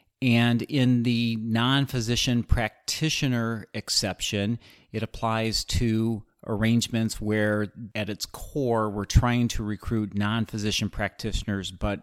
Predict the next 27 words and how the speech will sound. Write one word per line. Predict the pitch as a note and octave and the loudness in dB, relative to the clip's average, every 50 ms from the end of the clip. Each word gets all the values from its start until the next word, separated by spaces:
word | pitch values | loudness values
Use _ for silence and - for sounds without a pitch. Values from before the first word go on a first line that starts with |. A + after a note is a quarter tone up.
| _ _ | _ _
it's | - A2+ G#2 F#2 - - | -10 -8 -8 -6 -6 -8
through | - - - A2 G#2+ - G3+ | -8 -6 -4 -2 0 0 -2
physicians. | - - G2 F2 E2+ E2 - - - _ - - - - - _ _ _ _ _ | -4 -6 -10 -8 -8 -8 -8 -8 -10 _ -14 -12 -12 -12 -12 _ _ _ _ _
And | C#3 A2 G2+ G#2 G#2+ G2+ G#2+ - - - | -6 -2 0 0 0 0 -2 -4 -4 -2
that | A2 A#2 A#2 | 0 0 2
is | A2+ G2+ - | 0 0 -2
why | G#2 F2+ F#2 A2+ A2+ G#2 F#2 G2 G2+ G#2+ G2+ | -4 -4 -2 -2 0 0 0 -2 -2 -4 -4
the | F#2+ G#2 G#2 - | -4 0 0 0
Stark | - - A2 F#2+ F#2+ - - | 2 2 0 -2 -2 -2 -2
Law | G2+ G2 G2 F#2+ | 0 0 0 0
is | F#2 G2 | 0 2
implicated, | B2+ B2+ A#2+ - G#2 - - G2+ F#2 E2+ - C2+ B1+ - - - - - _ _ _ | 2 2 2 0 -4 -6 -6 -8 -8 -8 -8 -10 -12 -12 -12 -14 -14 -14 _ _ _
is | - - G2+ F#2+ - | -4 -4 -4 -4 -4
because | - A2+ G2+ - A2 G#2+ G#2 G2+ F#2+ F#2 G#2 | -6 -8 -6 -4 -2 0 0 0 -2 -2 -4
a | G#2 F2+ | -6 -8
financial | - - G#2+ G2+ G2+ G2+ G2+ - A2 G2+ | -6 -4 -2 0 0 0 0 -2 -4 -6
arrangement | G2 F#2+ G2+ G#2+ A2 G#2+ - - - G2+ F#2+ F2 - - | -4 -2 0 2 2 2 0 -2 -4 -4 -4 -4 -4 -6
will | G#2+ G2+ G#2 A#2 A#2 A#2 A2 | -4 -2 0 0 2 2 0
exist | G2+ F2+ G#2 G#2 G#2 F#2+ - - | -2 -2 -2 -2 0 -2 -2 -6
between | - F#2+ - - - A2 G#2+ G#2 G#2 G#2 G2+ - - - - - - _ _ - | -6 -6 -2 0 2 2 4 4 2 0 -2 -4 -10 -20 -20 -20 -20 _ _ -6
the | G#2+ G2 G#2 G#2 G2+ G2+ G2 G2 G2 G2+ G2 G2 | -2 0 0 2 2 0 -2 -2 -4 -6 -8 -6
non-physician | - A2 G#2+ G#2+ G#2+ A2 G#2+ A2 G#2+ G#2+ G2+ G#2+ - - - A2+ G2 A2 G#2 - - G#2 | -2 0 0 2 2 2 2 2 0 0 -2 -4 -10 -8 -6 -4 -2 0 0 0 -2 -2
practitioner | F2+ - G#2 G2 - - - - C3+ B2 - - A2+ G2 G2 G2 F#2+ G2 G2 F#2+ - - - - - _ _ _ _ _ _ - | -4 -2 -4 -4 -4 -4 -4 -2 -2 0 0 -2 -2 -2 -2 -2 -2 -2 -4 -6 -10 -16 -20 -20 -20 _ _ _ _ _ _ -2
and | A#2 A2 A2 A2 A2 A2+ A2 G2+ F#2+ F#2+ | 0 0 2 2 2 0 0 -2 -6 -6
the | G#2+ G#2 G#2 G#2 G2+ G2 | -4 -4 -4 -4 -6 -6
physician | - - G2 F2+ A2 A2 - - G#2 G2+ G2 F#2 | -8 -8 -6 -2 -2 -2 -2 0 -2 -2 -4 -4
group, | F#2+ G#2+ C3+ B2+ G#2+ F#2 F2+ - - - - | -2 0 2 2 2 2 0 0 0 0 0